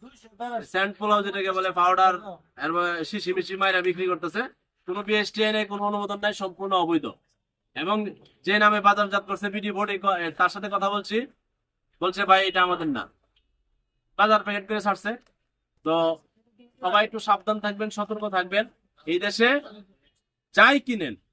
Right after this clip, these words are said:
আমি বলছি, যাই কিনেন, বিশ্বস্ত দোকান থেকে কিনবেন এবং বিশ্বস্ত কোম্পানি থেকে বুঝে শুনে কিনবেন, যেহেতু আপনি বাংলাদেশে আছেন। আর এই জাতির শেষ ভবিষ্যৎ কি?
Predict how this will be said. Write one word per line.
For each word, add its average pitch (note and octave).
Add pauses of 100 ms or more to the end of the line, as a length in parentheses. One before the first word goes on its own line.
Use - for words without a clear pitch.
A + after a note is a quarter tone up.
(440)
আমি F#3
বলছি, A3
যাই F#3+
কিনেন, A3
বিশ্বস্ত F#3+
দোকান G3+
থেকে F#3
কিনবেন G#3 (320)
এবং F#3+ (400)
বিশ্বস্ত G3+
কোম্পানি G3
থেকে F#3+
বুঝে E3+
শুনে E3
কিনবেন, C#3+
যেহেতু D#3
আপনি D#3+
বাংলাদেশে C3+
আছেন। G2+ (320)
আর D#3
এই F#3
জাতির G3
শেষ G3+
ভবিষ্যৎ G#3+
কি? G#3+